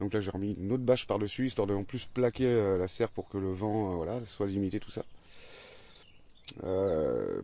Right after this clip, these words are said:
petite cheminée, euh, qui m'a coûté trente euros et qui m'a chauffé à vingt-cinq, trente degrés cet hiver quand même. Euh, c'était assez royal. Ouais, ouais, j'ai mon petit thermomètre là. <laughs>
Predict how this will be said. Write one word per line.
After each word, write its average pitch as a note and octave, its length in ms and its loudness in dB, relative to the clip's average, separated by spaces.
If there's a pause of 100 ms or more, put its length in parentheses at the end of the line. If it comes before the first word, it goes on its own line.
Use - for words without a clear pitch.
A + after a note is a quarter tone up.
petite B2 260 -4
cheminée, B2+ 540 4
euh, G2 300 4
qui - 120 -6
m'a G#2 80 2
coûté A2+ 240 -2
trente - 280 -2
euros A#2+ 240 0 (800)
et G2 80 -2
qui G#2+ 140 -6
m'a G#2 100 0
chauffé A2+ 300 -2
à G#2+ 60 4
vingt-cinq, A2+ 460 -2
trente A2+ 280 -4
degrés G#2+ 320 0
cet - 180 -10
hiver G#2+ 260 -2
quand F#2 100 -8
même. G2+ 200 -8
Euh, - 200 -12 (200)
c'était - 220 -8
assez - 180 -4
royal. G2 340 0 (340)
Ouais, G#2 60 -2
ouais, G2+ 320 0
j'ai F#2+ 100 -10
mon F#2 100 -4
petit - 120 -12
thermomètre F#2+ 480 -2
là. G2 140 -6 (800)
<laughs> C#3+ 60 -2